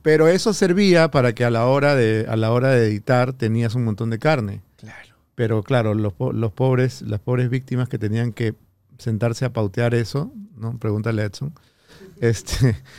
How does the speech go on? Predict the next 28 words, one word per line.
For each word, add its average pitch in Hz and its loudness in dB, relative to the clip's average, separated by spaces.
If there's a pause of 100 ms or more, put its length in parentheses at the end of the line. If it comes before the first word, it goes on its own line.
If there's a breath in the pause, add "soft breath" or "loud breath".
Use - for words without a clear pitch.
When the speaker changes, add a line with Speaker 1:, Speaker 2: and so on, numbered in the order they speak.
(120)
Speaker 1:
<laughs> - -20
era 147 4
el 147 4
infierno, 127 2
pues, 110 0
¿no? 190 -4 (140)
Porque, 117 -2
o - 0
sea, 139 2
tenías 143 2
que 165 0
sentarte 139 2
a 120 0
transcribir. 120 -2
Para 107 -4
los 104 -2
que 117 -4
no 113 0
saben 123 -2
qué 117 -4
es - -6
pautear, 120 0
Speaker 2:
Sí, 113 -8
por 117 -2
Speaker 1:
significa, 117 0
Speaker 2:
favor. 113 -2
Speaker 1:
eh, 113 -6
escribir 127 0